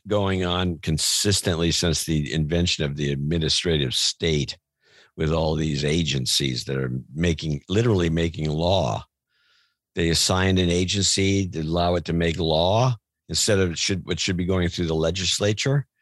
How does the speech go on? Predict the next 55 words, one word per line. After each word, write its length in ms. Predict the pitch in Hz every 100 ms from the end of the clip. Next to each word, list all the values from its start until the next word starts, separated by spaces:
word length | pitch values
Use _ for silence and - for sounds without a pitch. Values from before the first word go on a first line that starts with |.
| _ _ _ -
Uh, 460 | 85 80 78 78
"No, 220 | 76 190 175
you 180 | 147
guys 300 | 156 156 127
go, 180 | - 143
you 220 | 131 143
E 100 | 165
P 220 | 160 156 151
A 100 | 147
guys, 260 | 160 147
just 160 | 160 160
go 120 | 156
make 200 | 151 147
your 120 | 147
own 160 | 156 156
laws 400 | 139 101 92 90
and 120 | 98
we'll 140 | 117
just, 320 | 101 101 92 110
uh, 80 |
give 220 | 104 107 110
you 80 |
the 100 | 101
go 220 | 95 107 110
ahead 320 | 101 95 87
to 280 | 90 82 78 - 95
make 220 | 98 95
those 200 | 92 85
enforceable." 720 | 85 98 113 120 64 58 - _ - - - -
And 140 | 107
so 100 | 107
they 140 | 117 127
make 240 | 135 131
all 140 | 123 123
the 60 |
laws 580 | 117 107 110 131 147 139
and, 220 | 107 104
uh, 240 | 104 104 98
these 320 | 90 98 92
other 160 | 104 110
guys 260 | 107 110
make 200 | 107 104
all 100 | 110
the 80 | 113
laws. 480 | 107 113 110 104 120
Everyone 300 | 104 117 110
makes 240 | 107 -
laws, 320 | 98 95 113 113
but 180 | 107
the, 80 | 95 - -
but 220 | 107 90 -
Congress. 600 | 117 143 123 76 69 -
And 140 | 78
so 180 | - 92
why, 380 | 87 90 98